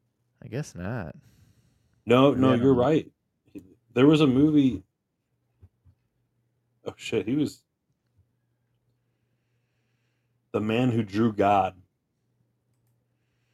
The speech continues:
Speaker 2: It was a
Speaker 1: That's what
Speaker 2: movie
Speaker 1: he was
Speaker 2: starring
Speaker 1: in.
Speaker 2: Nero, Kevin Spacey, and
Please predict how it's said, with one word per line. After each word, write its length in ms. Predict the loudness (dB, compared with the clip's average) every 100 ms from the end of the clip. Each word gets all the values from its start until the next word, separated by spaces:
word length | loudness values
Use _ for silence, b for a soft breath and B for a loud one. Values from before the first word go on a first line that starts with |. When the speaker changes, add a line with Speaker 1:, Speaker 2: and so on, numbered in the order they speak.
| _ _ _ _ _ _
Speaker 2:
It 40 | -6
was 80 | -2
a 40 |
Speaker 1:
That's 40 |
what 60 | -2
Speaker 2:
movie 100 | -2
Speaker 1:
he 20 | -2
was 60 |
Speaker 2:
starring 260 | 0 0 0
Speaker 1:
in. 60 | 0
Speaker 2:
Nero, 480 | 4 6 6 4 -2 -6
Kevin 260 | -4 -4 -6
Spacey, 480 | -6 -6 -6 -8
and 100 | -8